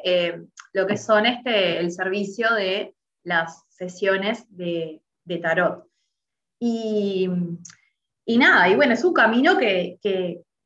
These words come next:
que para todas las que quieren empezar a emprender no es fácil porque, bueno, eh, demanda mucho laburo. Como te encanta, lo, lo haces, o sea, no te das cuenta y te pasás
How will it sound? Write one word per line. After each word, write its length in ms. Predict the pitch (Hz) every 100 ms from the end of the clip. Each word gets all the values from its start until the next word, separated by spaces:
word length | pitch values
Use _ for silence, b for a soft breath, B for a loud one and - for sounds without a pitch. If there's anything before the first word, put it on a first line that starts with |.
| _
que 100 | 202
para 280 | 190 185 180
todas 180 | 220 233
las 140 | 226
que 120 | 202
quieren 240 | 190 208 214
empezar 380 | 196 190 190 202
a 80 |
emprender 480 | 220 190 185 190 233 277 196 160 151 131
no 140 | 196
es 120 | 233
fácil 640 | - 220 240 - 277 302 302
porque, 320 | 190 180 185
bueno, 460 | 190 220 170 170 _ _ _ _
eh, 200 | - 165 175
demanda 360 | 190 214 247
mucho 280 | 220 226 247
laburo. 640 | 208 202 226 247 277 277 -
Como 240 | 240 240
te 120 | 247 247
encanta, 460 | 262 330 359 392
lo, 160 | 302 196
lo 140 | 185
haces, 540 | 190 214 220 269 - _
o 80 | 175
sea, 180 | 180
no 120 | 170 185
te 80 |
das 140 | 226 226
cuenta 320 | 214 202 233
y 60 | 208
te 100 | 190
pasás 460 | 185 - 196 196